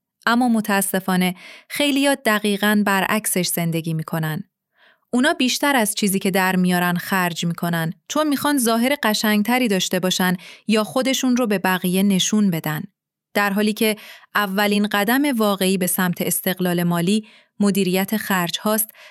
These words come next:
و سپس افزایش درآمده. خیلی ها هم به اشتباه فکر می‌کنن ذهنیت پولساز یعنی بریز و بپاش کردن و خرج کردن الکی، در حالی که کاملاً برعکسه.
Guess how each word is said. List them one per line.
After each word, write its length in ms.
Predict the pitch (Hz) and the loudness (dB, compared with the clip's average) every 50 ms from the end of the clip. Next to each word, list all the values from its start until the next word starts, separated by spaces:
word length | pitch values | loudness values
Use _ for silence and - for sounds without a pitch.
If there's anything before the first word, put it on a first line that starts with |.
| - _ - | -10 _ -2
و 120 | 208 208 | -2 0
سپس 600 | 202 - - 220 208 214 - 262 262 226 - - - - | 0 0 0 -2 -2 0 0 0 0 0 0 -2 -2 -4
افزایش 560 | 180 175 - - - 175 170 165 170 - - | -4 -2 -2 -4 -2 -2 -2 -2 -2 -2 -2
درآمده. 640 | 175 170 175 170 165 156 156 165 165 - - - - _ _ _ - | -2 -2 -2 -2 -2 -4 -4 -4 -6 -6 -8 -8 -10 _ _ _ -8
خیلی 340 | - - 339 349 330 320 320 | -4 0 2 2 2 2 2
ها 140 | 294 302 285 | 2 2 2
هم 200 | 294 294 285 262 | 2 2 2 2
به 140 | 240 220 | 2 2
اشتباه 500 | 220 214 - - 214 202 202 233 247 226 226 - | 2 0 0 0 0 0 2 0 0 -2 -2 0
فکر 340 | 254 247 247 247 - - | 0 0 0 -2 -4 -2
می‌کنن 460 | 233 226 226 - 226 220 226 220 220 220 | -2 -2 0 2 2 2 4 4 2 2
ذهنیت 640 | 196 190 202 196 185 196 202 196 202 214 247 247 285 | 2 2 2 2 2 2 2 2 2 2 0 0 -4
پولساز 680 | 269 - - 240 233 214 - - 240 233 233 226 - - - | -4 -2 0 0 0 0 0 0 0 0 0 0 -2 -2 -2
یعنی 380 | 190 208 202 196 196 208 220 | 0 2 2 2 2 2 0
بریز 380 | 202 208 196 196 196 190 175 185 | 2 0 0 2 2 2 0 0
و 60 | 185 | 0
بپاش 420 | 180 185 185 - 196 190 180 - | 0 -2 -2 -2 -2 -2 -2 -2
کردن 460 | - - 185 180 180 170 196 208 220 240 | -2 0 0 0 0 0 0 2 2 0
و 60 | 240 | 0
خرج 440 | - - - 202 190 185 175 - - | -2 -2 -2 0 0 0 -2 -4 -4
کردن 500 | - 196 185 180 180 185 196 208 220 220 - - | -2 -2 0 0 0 0 2 2 2 0 0 -2
الکی، 640 | 190 180 175 175 165 - - 214 202 175 - _ _ _ _ _ _ | -2 0 0 -2 -4 -4 -2 -2 -2 -2 -4 _ _ _ _ _ _
در 160 | - 190 185 | -2 -2 0
حالی 220 | 180 180 196 202 208 | 0 0 0 -2 -2
که 160 | 202 - 214 | -2 -4 -6
کاملاً 680 | 214 - - - 208 202 202 202 202 208 226 247 254 233 | -6 -6 -4 -2 0 2 2 2 2 2 2 2 2 2
برعکسه. 680 | 214 185 175 - - 190 190 185 - - - - - | 2 0 0 -2 -2 -2 -2 -2 -4 -4 -6 -8 -12